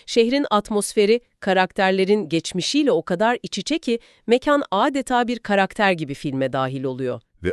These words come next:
Speaker 2: Ankara demişken Gazi Mahallesi'ndeki çekimler özellikle dikkat çekici. Kaynaklara göre burası filmin geçmiş zaman dilimlerinin canlandırıldığı ana setlerden biri olmuş.
Speaker 1: Evet.
Speaker 2: Hatta ekip mahalledeki sıradan bir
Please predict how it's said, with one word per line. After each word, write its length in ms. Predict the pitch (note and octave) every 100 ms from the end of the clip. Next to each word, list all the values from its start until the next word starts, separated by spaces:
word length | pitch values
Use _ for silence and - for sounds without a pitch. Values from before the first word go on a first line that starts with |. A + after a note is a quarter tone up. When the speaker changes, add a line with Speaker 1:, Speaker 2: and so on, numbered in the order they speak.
| -
Speaker 2:
Ankara 440 | F#2+ G2+ A#2+ A#2
demişken 580 | A2 C3 - G2+ F#2+ F3+ _ - - -
Gazi 340 | G2 G2 G2
Mahallesi'ndeki 640 | C#3 C3 B2 A#2+ B2 B2 B2+
çekimler 480 | - - A#2 C#3+ D#3
özellikle 640 | G#2 F2+ F#2+ G2+ - G#2+ E2+
dikkat 300 | - F2+ -
çekici. 440 | D2+ - A#1+ A#1 _ _ - -
Kaynaklara 520 | D#2+ E2 D#2 F2 F2+
göre 360 | F2 F#2 F#2+
burası 420 | F2 F2 - G#2 B2+ - _
filmin 400 | - G#2+ A2 G#2+
geçmiş 340 | F#2 - F3+ -
zaman 380 | G2+ A2+ D3+
dilimlerinin 560 | C#3+ C#3 C#3 C3 C3+ C#3
canlandırıldığı 840 | F#2+ F#2 G2 G#2 G#2+ A#2+ A2+ B2+ -
ana 220 | F2 A2+
setlerden 640 | C#3 C#3 - C3 C3 D3 C#3
biri 120 | B2
olmuş. 440 | E2 C2 A#1+ - - G3
Speaker 1:
Evet. 600 | A3+ F4 B3 - - _ -
Speaker 2:
Hatta 400 | D#3 - F#3 E3+
ekip 480 | G2+ - E3 - - -
mahalledeki 560 | F#2 A#2 C3 C#3 C#3 E3
sıradan 560 | - A2 G2 G2 D#3
bir 80 | F#3+